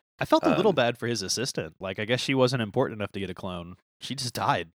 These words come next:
Speaker 1: <laughs>
Speaker 2: Yeah, she's dead. I will say, too, Mark pointed out to me that apparently in the manga, you don't find out that the, the president of the P S C or the,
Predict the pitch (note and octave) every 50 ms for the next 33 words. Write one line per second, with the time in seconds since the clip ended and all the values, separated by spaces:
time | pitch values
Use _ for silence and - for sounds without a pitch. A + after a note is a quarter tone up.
0 | _ - - - - A#2 G#2 G2+ - - C#3+ C#3 - - F#2+ F2+ F2 F2 - -
1 | - - - - - D3 D#3 F3 G3+ G3+ - F#3 E3+ C#3 - - E3 E3 D#3 B2+
2 | A2+ A2+ B2 D3 - - - D3 C3 A#2+ G#2+ F#2+ G2 F#2+ - - - - F#2 F#2+
3 | F#2 F2+ F2 F2 F2 F2 - F#2+ G2 - - B2 C#3+ D3+ - - G#2+ G2+ F#2+ G2
4 | F#2 F2 F2 F2+ F#2+ G#2 A#2 A2+ G2 F#2 E2+ E2 E2 E2 G2 A#2 C3 - - -
5 | - A2+ G#2+ G#2 F#2+ F#2+ F#2+ G2 - - F#2+ F#2 - - - F#2+ F2 F2 F2 F2
6 | E2+ - - F#2+ F2+ E2+ E2 E2 D#2+ - - _ _ _ - - _ _ - -
7 | A#2 A#2 G2+ G#2 F#2+ F#2+ F#2 F2+ F2 F2 - - - - F#2+ F2+ F2 - - G2
8 | F2 E2+ D#2+ E2+